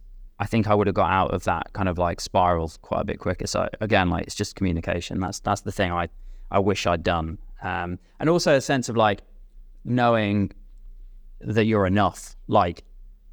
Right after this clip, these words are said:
everyone is different. Again, sounds very cliche, but everyone's very different, and you're never gonna be a certain. So if we're speaking about body dysmorphia,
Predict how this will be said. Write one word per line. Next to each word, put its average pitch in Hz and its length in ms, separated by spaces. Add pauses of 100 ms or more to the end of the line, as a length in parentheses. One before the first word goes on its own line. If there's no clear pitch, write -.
(560)
everyone 107 560
is 95 240
different. 107 300
Again, 101 320
sounds 107 240
very 98 160
cliche, 101 320
but 92 140
everyone's 104 360
very 90 180
different, 87 380
and 95 140
you're 104 120
never 107 320
gonna 98 200
be 92 140
a 90 60
certain. 101 540
So 110 160
if 101 140
we're 107 40
speaking 110 180
about 90 160
body 98 180
dysmorphia, 98 800